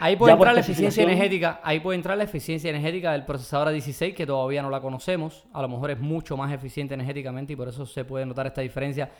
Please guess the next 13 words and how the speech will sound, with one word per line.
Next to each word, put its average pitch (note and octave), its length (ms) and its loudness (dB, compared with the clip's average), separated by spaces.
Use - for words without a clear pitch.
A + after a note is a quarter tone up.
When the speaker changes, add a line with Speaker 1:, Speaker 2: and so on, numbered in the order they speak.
Speaker 1:
Pero F3+ 160 4
de F3+ 60 2
todas F#3 120 2
maneras F#3+ 220 -2
todo F3+ 140 0
esto F3 160 -6
se F3 120 -4
va D#3+ 80 4
a D#3+ 40 2
ver E3+ 100 -2
sobre D3 240 -4
el C3+ 120 -6
papel D#3+ 480 -2